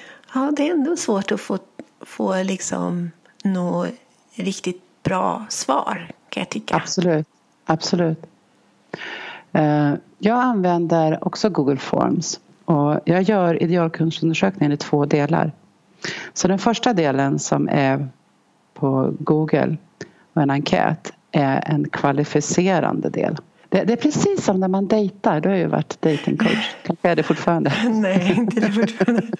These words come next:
Speaker 1: <laughs> Nej.
Speaker 2: Men du vet, man, man, man kvalificerar killarna.
Speaker 1: Ja.
Speaker 2: Man går ju inte ut med vem som helst.
Speaker 1: Nej.
Speaker 2: Utan man kvalificerar, och man, och man kvalificerar ofta på egenskaper. Och med, med, med, när det gäller dating så är det ju utseende också, att det liksom ska följa de preferenser som man,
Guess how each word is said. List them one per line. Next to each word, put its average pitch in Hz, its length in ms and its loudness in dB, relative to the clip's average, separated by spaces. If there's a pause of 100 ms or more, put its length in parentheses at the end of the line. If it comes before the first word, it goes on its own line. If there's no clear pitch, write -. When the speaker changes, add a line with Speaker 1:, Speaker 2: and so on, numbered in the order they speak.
(140)
Speaker 1:
<laughs> 320 260 0
Nej. 285 540 2
Speaker 2:
Men 220 100 2
du 254 80 2
vet, 320 160 0 (120)
man, 240 240 2
man, 247 340 0
man 233 200 0
kvalificerar 233 880 0
killarna. 185 460 0 (560)
Speaker 1:
Ja. 196 360 -2 (360)
Speaker 2:
Man 185 100 -2
går 196 140 2
ju 240 60 0
inte 202 180 0
ut 175 160 -2
med 165 80 0
vem 156 180 2
som 175 160 -2
helst. 208 300 -2
Speaker 1:
Nej. 190 400 -2 (320)
Speaker 2:
Utan 190 280 2
man 190 140 2
kvalificerar, 233 720 2
och 170 60 2
man, 180 100 2
och 185 180 2
man 196 120 2
kvalificerar 202 800 2
ofta 208 320 0
på 156 400 0 (600)
egenskaper. 185 840 2 (600)
Och 170 180 2
med, 170 160 2
med, 170 300 2
med, 165 500 2
när 165 100 2
det 175 60 2
gäller 170 140 2
dating 160 340 0
så 143 120 2
är 135 60 4
det 143 60 2
ju 143 80 2
utseende 127 600 0
också, - 180 -2
att - 60 -4
det - 40 -4
liksom - 180 -2
ska - 160 -2
följa - 280 0
de - 160 0
preferenser - 580 0
som - 220 -4
man, 156 200 -2